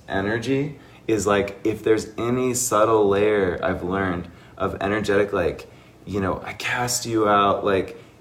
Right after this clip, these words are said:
to the point where there's, like, some sort of, like,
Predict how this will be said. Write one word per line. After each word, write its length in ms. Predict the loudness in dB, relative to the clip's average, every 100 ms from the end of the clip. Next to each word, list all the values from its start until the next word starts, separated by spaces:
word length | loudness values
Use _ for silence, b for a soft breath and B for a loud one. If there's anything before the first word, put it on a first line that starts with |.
| -6
to 100 | 2
the 120 | 2
point 380 | 2 -2 -2 2
where 320 | 4 4 4
there's, 220 | 2 0
like, 220 | 0 -2
some 280 | -4 -2 -2
sort 220 | 2 4
of, 100 | 4
like, 380 | 4 0 -2 -10